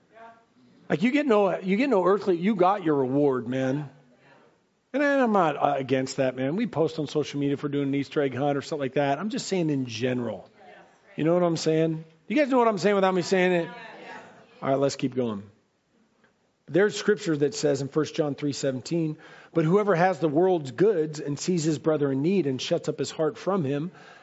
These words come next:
how does the love of God abide in him?" James two fifteen and sixteen, "If a brother or sister is naked and destitute of daily food, and one of you says to them, 'Depart in peace, be warmed and filled,' but you do not give them the things which are needed for the body, what is the profit?"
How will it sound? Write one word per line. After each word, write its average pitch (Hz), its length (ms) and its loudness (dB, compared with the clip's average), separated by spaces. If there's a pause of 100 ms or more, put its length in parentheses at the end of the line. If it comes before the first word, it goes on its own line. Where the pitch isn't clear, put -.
how - 120 -2
does 415 120 -4
the 440 100 -6
love 370 180 0
of 233 80 -6
God 214 240 0
abide 180 340 0
in 156 120 -4
him?" 123 380 -2 (1400)
James 196 260 0
two 208 200 0
fifteen 185 440 0
and 151 80 -2
sixteen, 170 400 0
"If 135 80 -2
a 151 60 2
brother 208 320 2
or 160 40 0
sister 180 380 -2
is 127 120 -2
naked 180 340 0
and 147 140 -2
destitute 165 520 0
of 131 100 -8
daily 160 300 0
food, 196 480 -2 (340)
and 156 140 2
one 202 140 6
of 165 100 -2
you 170 100 2
says 214 360 2
to 165 80 -6
them, 156 180 2
'Depart 170 400 0
in 147 80 -6
peace, 190 400 0 (280)
be 170 120 0
warmed 156 400 2
and 127 120 -2
filled,' 190 380 0
but 160 160 -4
you 175 80 2
do 151 120 2
not 165 200 2
give 160 160 2
them 156 160 0
the 143 80 0
things 175 340 0
which 147 200 -4
are 139 60 -2
needed 156 360 0
for 165 160 0
the 127 60 -2
body, 165 500 0 (360)
what 269 120 -2
is - 80 -4
the 370 60 0
profit?" 262 580 -4